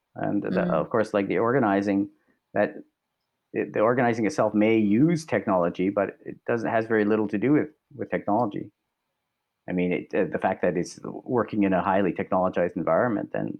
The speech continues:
Speaker 1: then of course those conditions apply.
Speaker 2: Mm,
Speaker 1: But, uh,
Speaker 2: okay.
Speaker 1: yeah. But yeah, I mean, you know, political power, political, uh, agency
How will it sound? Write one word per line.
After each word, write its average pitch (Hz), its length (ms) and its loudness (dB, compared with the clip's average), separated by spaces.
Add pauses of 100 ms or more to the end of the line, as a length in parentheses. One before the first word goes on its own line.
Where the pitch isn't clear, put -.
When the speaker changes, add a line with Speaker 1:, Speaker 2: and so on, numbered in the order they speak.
(140)
Speaker 1:
then 90 120 -2
of - 100 -8
course - 220 -6
those 98 200 -6
conditions - 480 -10
apply. - 240 -12 (1400)
Speaker 2:
Mm, 175 440 -2
Speaker 1:
But, - 80 -6
uh, 101 220 -2
Speaker 2:
okay. - 140 -6 (520)
Speaker 1:
yeah. - 160 -12 (1080)
But 98 240 -6
yeah, 104 160 0
I 95 80 -6
mean, 90 240 -6 (260)
you 98 60 -8
know, 95 60 -6
political 95 380 -2
power, 104 540 0 (200)
political, 92 580 -2 (640)
uh, 98 280 0 (720)
agency 101 680 0